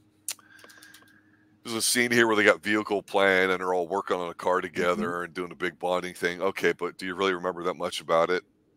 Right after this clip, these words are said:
Speaker 1: No.
Speaker 2: Donald Sutherland's the bad guy, though, which is fun.
Speaker 1: Yes. Yeah. Um, I'll take it.
Speaker 2: Yep.
Speaker 1: <laughs> And
Speaker 2: I
Speaker 1: as
Speaker 2: guess
Speaker 1: he's
Speaker 2: I
Speaker 1: wearing a wife beater, too, by the way, 'cause,
Speaker 2: Dude,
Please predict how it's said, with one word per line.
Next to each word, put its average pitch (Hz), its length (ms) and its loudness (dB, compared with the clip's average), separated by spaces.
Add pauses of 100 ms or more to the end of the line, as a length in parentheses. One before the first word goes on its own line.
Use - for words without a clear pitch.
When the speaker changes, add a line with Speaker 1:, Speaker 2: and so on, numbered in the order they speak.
Speaker 1:
No. 113 100 4
Speaker 2:
Donald 104 300 6
Sutherland's 127 600 4
the 101 60 -6
bad 127 260 4
guy, 87 260 0
though, 80 240 -4 (140)
which 104 180 -10
is 92 80 -12
fun. 92 320 -4
Speaker 1:
Yes. 87 460 2 (180)
Yeah. 135 240 10 (320)
Um, 107 360 6 (380)
I'll 95 120 -2
take 127 240 6
it. 117 160 2 (1200)
Speaker 2:
Yep. 123 280 8 (260)
Speaker 1:
<laughs> 98 100 -2 (840)
And 131 160 8
Speaker 2:
I 135 40 6
Speaker 1:
as 120 60 0
Speaker 2:
guess 147 140 6
Speaker 1:
he's 135 60 0
Speaker 2:
I - 100 4
Speaker 1:
wearing 110 160 0
a - 20 -8
wife 90 260 0
beater, 80 240 -8
too, 85 220 -12
by 73 160 -8
the 71 100 -12
way, 71 200 -10
'cause, 71 100 -10
Speaker 2:
Dude, 180 240 6